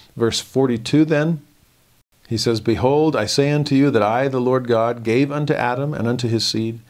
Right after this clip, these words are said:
that they should not die as to the temporal death, until I, the Lord God, should send forth angels to declare unto them repentance and redemption,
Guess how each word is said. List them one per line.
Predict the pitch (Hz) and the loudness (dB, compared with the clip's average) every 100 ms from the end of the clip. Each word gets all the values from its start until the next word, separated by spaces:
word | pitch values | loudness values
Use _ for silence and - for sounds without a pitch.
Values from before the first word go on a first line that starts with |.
| _ _ _ _ | _ _ _ _
that | - | -6
they | 98 107 | -2 -2
should | - 143 151 | 2 0 2
not | 170 196 151 | -2 -2 -2
die | 123 95 85 104 | -2 0 -2 -2
as | 120 107 - | -2 -2 -2
to | 120 | -2
the | 104 | -2
temporal | 101 156 208 208 127 87 | -2 -2 0 0 -2 -2
death, | 87 80 82 - - _ _ _ _ _ | -4 -6 -6 -12 -20 _ _ _ _ _
until | 110 - 117 | -4 0 2
I, | 120 117 | 2 0
the | 131 147 | 0 0
Lord | 139 151 131 | 2 0 -2
God, | 95 101 | -2 -2
should | 107 113 | -4 -6
send | 104 117 107 | -2 -2 -2
forth | 107 104 98 - | -2 -6 -6 -4
angels | 139 165 127 95 82 - | -2 0 -2 -4 -6 -8
to | - - | -10 -6
declare | 101 101 - 160 202 202 | -4 -6 -2 0 0 -2
unto | 120 113 107 | -4 -4 -4
them | 98 92 92 - - | -4 -6 -8 -16 -8
repentance | 104 101 123 123 127 117 - | -8 -2 -4 -2 -6 -8 -10
and | 117 104 | -6 -4
redemption, | 98 95 92 - - | -4 -4 -6 -8 -14